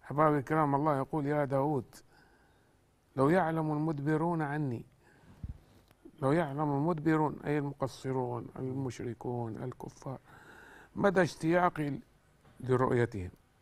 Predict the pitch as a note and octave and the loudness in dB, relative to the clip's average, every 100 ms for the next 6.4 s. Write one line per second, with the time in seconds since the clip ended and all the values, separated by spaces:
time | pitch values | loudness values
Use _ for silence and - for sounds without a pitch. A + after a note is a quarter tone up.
0 | _ - - - - - C3 B2 D#3+ - | _ -20 -20 -20 -20 -14 -8 0 2 4
1 | F#3+ - D3+ D3 C#3 D#3 D3+ D3 F#3 D#3 | 2 2 2 2 0 -4 -2 2 2 4
2 | C#3 C3+ F#3 - - - - D3 C3 - | 0 0 -2 -2 -2 -4 -2 -2 -2 -6
3 | _ _ _ _ _ _ _ - A#2 - | _ _ _ _ _ _ _ -20 -20 -20
4 | - B2 C#3 G3 F#3 F3 E3 F#3+ G3 F3 | -6 2 6 6 6 2 2 2 2 0
5 | D#3 E3 G3+ G#3 G3 E3+ E3 F3 F3+ D#3+ | 0 2 2 2 0 2 2 4 4 2
6 | D3 D3+ C3 A2 | 0 0 -2 -4